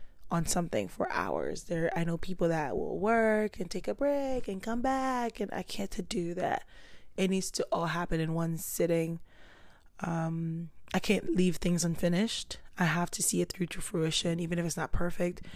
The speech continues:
even if I have to come back to revise it, to update it, to tweak it. It has to be done. That's my thing. Um, that's how I make sure that things are actually done, right? Um,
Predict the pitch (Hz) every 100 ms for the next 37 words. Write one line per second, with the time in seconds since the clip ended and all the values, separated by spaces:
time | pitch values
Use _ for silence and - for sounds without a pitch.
0 | - - 180 190 180 170 - - 175 170
1 | 170 175 175 - - - - - - -
2 | - 190 180 175 170 170 170 160 185 202
3 | 196 196 185 - - - - - 175 175
4 | 175 - 196 - - 185 - 175 175 170
5 | - - - - 180 151 170 - - 180
6 | 202 165 - - - 135 - - - -
7 | - - - - - 165 165 - 170 160
8 | 165 156 - 170 - - - - - 160
9 | 156 160 160 160 - - 170 180 165 165
10 | - 165 170 - 160 160 - 165 - 165
11 | 160 - - 180 170 160 165 - - -
12 | - - - - 175 170 160 160